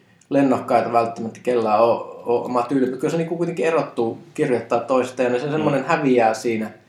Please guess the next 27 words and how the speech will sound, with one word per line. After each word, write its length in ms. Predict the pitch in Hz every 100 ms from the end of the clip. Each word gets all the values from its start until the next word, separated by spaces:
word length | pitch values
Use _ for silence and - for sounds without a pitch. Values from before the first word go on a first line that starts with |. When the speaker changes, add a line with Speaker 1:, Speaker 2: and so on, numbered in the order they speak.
| _ _ _ _
Speaker 1:
siinä 240 | 123 117
käännettäessä, 720 | 113 123 120 113 - 117 113 120
jos 100 | 123
se 60 |
kääntäjä 440 | 135 127 117 117 110
ei 120 | 113
oo 60 | -
tosi, 220 | 120 120
Speaker 2:
Mm. 180 | 98 95
Speaker 1:
tosi 160 | 127 107
Speaker 2:
Ja 60 |
siis 120 | 139 139
Speaker 1:
mestari. 180 | 156
Ja 60 | 156
sen 140 | 208
häviää 240 | 220 247 240
se 60 | 240
pointti 380 | 214 175 135 117
käytännössä 460 | - 110 104 107 95
Speaker 2:
Mm. 40 | 92
Speaker 1:
sit 100 | -
koko, 240 | 127 - -
Speaker 2:
Ja, 100 | 110
Speaker 1:
koko 100 | 123
jutusta. 360 | 107 90 - 123
Speaker 2:
ja, 100 | 110
Speaker 1:
Miksi 200 | -